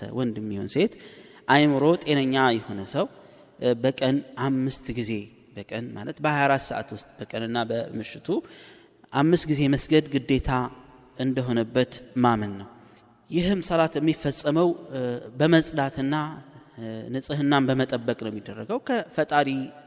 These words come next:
ፊት ለፊት ይቆማል። ራሱን አጥርቶ፣ ልቡን አጥርቶ፣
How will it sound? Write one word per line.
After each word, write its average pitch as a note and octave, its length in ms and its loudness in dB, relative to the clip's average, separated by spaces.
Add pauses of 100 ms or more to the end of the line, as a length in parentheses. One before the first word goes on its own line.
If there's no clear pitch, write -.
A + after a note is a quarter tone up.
(160)
ፊት C3+ 180 -4
ለፊት A#2+ 280 -4
ይቆማል። A#2+ 420 -6 (840)
ራሱን C3+ 360 2
አጥርቶ፣ A#2+ 320 -2 (540)
ልቡን C3+ 320 2
አጥርቶ፣ A#2 360 -4